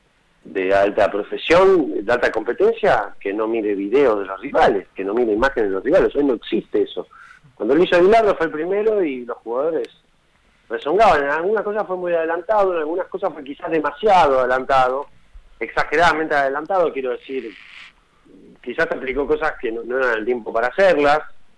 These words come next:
eh, pero bueno, marcó una huella,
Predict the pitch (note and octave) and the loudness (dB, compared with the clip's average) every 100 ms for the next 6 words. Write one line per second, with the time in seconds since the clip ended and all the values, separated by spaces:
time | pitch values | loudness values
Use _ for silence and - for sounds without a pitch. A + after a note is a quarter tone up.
0 | _ _ _ - G#2 G#2 G2+ - G#2 F3+ | _ _ _ -8 -4 0 -2 -2 2 2
1 | F3+ B2+ - - _ _ _ _ _ _ | 4 2 -2 -10 _ _ _ _ _ _
2 | - A#2+ C3 F#3+ G3 F3 G#3+ A3+ G#3+ - | -4 -2 2 4 6 6 4 4 0 0